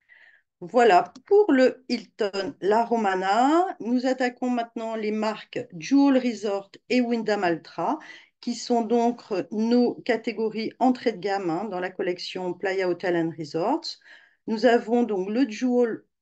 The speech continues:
Palm Beach, euh, qui est situé, donc lui correspond à un quatre étoiles, hein, de, il est situé donc, euh, dans la zone de Punta Cana. Il accueille une clientèle de tous les âges.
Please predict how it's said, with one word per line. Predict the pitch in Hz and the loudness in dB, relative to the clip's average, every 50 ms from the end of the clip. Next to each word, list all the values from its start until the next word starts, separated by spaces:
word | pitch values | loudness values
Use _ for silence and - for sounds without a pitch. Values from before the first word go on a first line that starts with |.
| _ _ | _ _
Palm | 254 269 269 247 180 | 0 2 2 0 0
Beach, | 170 180 277 - - - - - | -4 -10 -12 -12 -12 -12 -8 -6
euh, | 175 175 170 | -6 -6 -6
qui | - _ - - - 220 220 | -8 _ -18 -14 -10 -6 -4
est | 226 220 214 | -2 -2 -4
situé, | 214 - - - 262 247 - - - - 226 226 226 226 226 | -6 -8 -8 -8 -8 -8 -8 -12 -10 -8 -6 -6 -4 -4 -4
donc | 190 196 180 180 185 - | -4 -4 -4 -4 -6 -8
lui | 196 208 220 233 214 - | -8 -6 -6 -6 -4 -4
correspond | 226 190 196 190 - - - 185 185 | -4 -4 -2 -4 -6 -8 -8 -4 -2
à | 156 | -2
un | 143 151 | -2 -2
quatre | 156 - 233 220 220 - - | -2 -2 -4 -4 -4 -4 -8
étoiles, | 170 - - - 143 165 220 269 208 | -8 -8 -6 -6 -4 -2 -2 -2 -2
hein, | 165 190 269 320 320 - _ _ | 0 0 0 0 0 -2 _ _
de, | 170 175 185 185 180 180 170 165 165 170 190 | -12 -8 -6 -4 -2 -2 0 0 -2 -2 -4
il | 196 185 | -4 -8
est | 214 | -8
situé | 208 - 262 240 - - - - 233 226 233 233 233 | -8 -6 -8 -8 -8 -12 -12 -10 -6 -4 -4 -4 -4
donc, | 202 180 202 196 196 196 - - _ - - | -4 -6 -6 -4 -4 -6 -8 -12 _ -4 -2
euh, | 175 175 170 165 165 175 170 - - - _ _ _ 151 | 0 2 2 2 0 -2 -4 -6 -14 -20 _ _ _ -6
dans | 208 214 | -4 0
la | 214 208 202 | 2 2 0
zone | 202 165 214 202 202 196 170 | 0 0 0 -2 -2 -2 -4
de | 139 156 160 147 | -6 -6 -6 -6
Punta | 143 _ - 269 262 254 269 240 | -8 _ 2 2 4 4 4 0
Cana. | 240 - 196 175 175 170 208 294 392 | 0 0 -2 0 2 2 2 2 0
Il | 311 240 | 0 0
accueille | 214 202 196 - 240 214 220 214 - - | -2 -4 -4 -4 -4 -4 -4 -4 -6 -10
une | 185 190 190 | -12 -12 -12
clientèle | - - - 226 220 214 - - 202 190 190 190 - - _ _ | -10 -6 -4 -4 -4 -4 -4 -2 -2 -2 -2 -4 -6 -10 _ _
de | 165 170 170 285 | -20 -4 -2 -2
tous | 311 - - 226 | -2 0 0 2
les | 180 175 156 135 | 2 2 0 0
âges. | 147 139 151 185 240 302 277 185 156 | -4 -4 -2 0 0 0 0 -2 -4